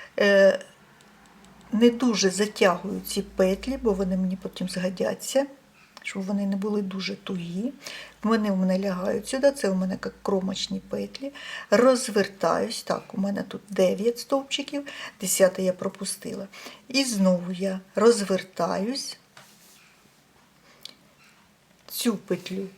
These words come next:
пропускаю, слідуючу за дальню стінку, і стінку, яка залишилася вільна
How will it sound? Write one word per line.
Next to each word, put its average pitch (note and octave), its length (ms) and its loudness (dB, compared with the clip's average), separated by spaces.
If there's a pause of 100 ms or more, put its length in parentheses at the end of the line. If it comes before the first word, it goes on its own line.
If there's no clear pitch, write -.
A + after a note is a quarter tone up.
(140)
пропускаю, A#3+ 1120 0 (2500)
слідуючу G#3 840 -4 (280)
за F#3+ 460 0 (140)
дальню F#3 500 2
стінку, F#3+ 800 -4 (1500)
і G3+ 280 -2 (1080)
стінку, G3+ 540 -2
яка F#3 240 2
залишилася F#3+ 920 -2
вільна F#3+ 520 -4